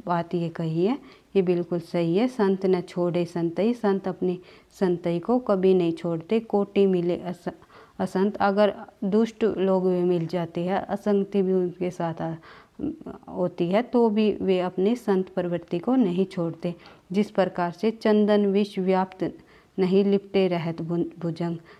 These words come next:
जिस प्रकार से चन-, चंदन के वृक्ष से सांप लिपटे रहते हैं, फिर भी चंदन में विष, विष नहीं मिलता,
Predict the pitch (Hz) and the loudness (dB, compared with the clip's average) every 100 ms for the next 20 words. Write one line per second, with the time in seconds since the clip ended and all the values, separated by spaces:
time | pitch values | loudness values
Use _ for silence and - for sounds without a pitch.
0 | _ 208 208 - 190 180 180 180 175 - | _ -4 -4 -2 -2 -2 -2 0 0 0
1 | 226 233 - 226 233 226 - - 220 220 | -2 0 0 4 4 4 0 -2 2 4
2 | 220 233 226 202 185 185 185 - - - | 4 4 4 2 2 0 0 -6 -8 0
3 | 202 185 - _ _ _ _ _ _ _ | 2 0 -6 _ _ _ _ _ _ _
4 | - - - _ _ _ _ - 214 220 | -12 -12 -16 _ _ _ _ -20 -14 -14
5 | - - 196 214 226 202 196 190 180 175 | -10 0 2 2 4 2 2 0 0 -2
6 | 170 175 202 233 240 - 214 208 208 196 | -2 0 0 0 -2 0 0 2 0 2
7 | 202 196 185 190 190 208 - - _ - | 2 4 4 4 4 2 -2 -20 _ -6
8 | 175 - 175 196 208 - - 190 208 214 | -6 -4 0 2 2 -4 -4 2 2 0
9 | 208 - 196 180 185 180 165 - 202 226 | -4 0 0 2 2 2 0 -2 -4 -4